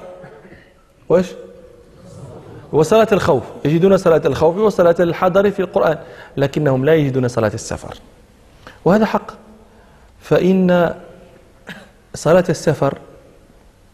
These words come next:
للآمن في القرآن غير موجودة، وإنما الموجود في القرآن هو صلاة السفر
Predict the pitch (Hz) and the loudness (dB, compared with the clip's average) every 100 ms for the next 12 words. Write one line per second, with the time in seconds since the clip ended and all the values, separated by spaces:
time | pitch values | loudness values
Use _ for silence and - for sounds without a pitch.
0 | _ - 147 - 165 190 190 175 151 139 | _ -2 0 0 2 4 4 4 2 0
1 | 135 156 143 - 127 120 120 190 160 120 | 0 0 0 -2 0 0 2 4 2 0
2 | 107 98 - - - - - - _ - | -4 -8 -10 -18 -20 -20 -20 -20 _ -20
3 | - - 160 156 160 160 156 147 156 151 | -20 0 2 4 4 2 2 0 -2 -4
4 | 151 170 190 196 196 - - - - 123 | -2 0 2 0 -2 -14 -20 -20 -2 2
5 | 147 143 156 147 180 175 165 - - 180 | 2 2 2 4 4 4 0 -6 -2 0
6 | 208 214 | 0 0